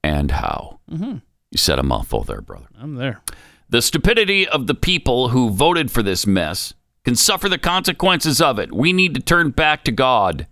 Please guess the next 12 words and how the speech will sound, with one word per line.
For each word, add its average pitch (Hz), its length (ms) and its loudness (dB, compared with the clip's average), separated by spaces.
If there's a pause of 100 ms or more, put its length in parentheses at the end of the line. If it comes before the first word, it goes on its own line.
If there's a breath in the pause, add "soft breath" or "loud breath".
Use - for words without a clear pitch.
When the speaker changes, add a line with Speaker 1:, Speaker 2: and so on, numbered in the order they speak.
(120)
Speaker 1:
now." 113 520 2 (1200)
Yep. 64 520 -2 (320)
No 90 180 2
argument 131 420 0
for 120 120 2
me. 120 280 2 (840)
Been 101 120 0
saying 139 240 0
that 117 140 0
for 120 120 -2
some 123 240 0
time. 117 460 0